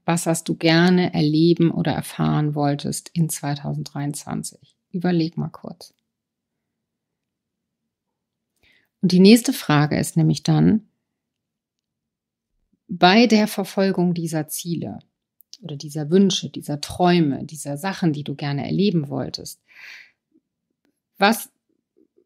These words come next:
hat das funktioniert oder was hat funktioniert, was du dafür gemacht hast? Nehmen wir mal an, ähm,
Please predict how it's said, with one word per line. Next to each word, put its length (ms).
hat 280
das 180
funktioniert 760
oder 200
was 300
hat 180
funktioniert, 720
was 200
du 100
dafür 320
gemacht 500
hast? 400
Nehmen 280
wir 80
mal 280
an, 460
ähm, 560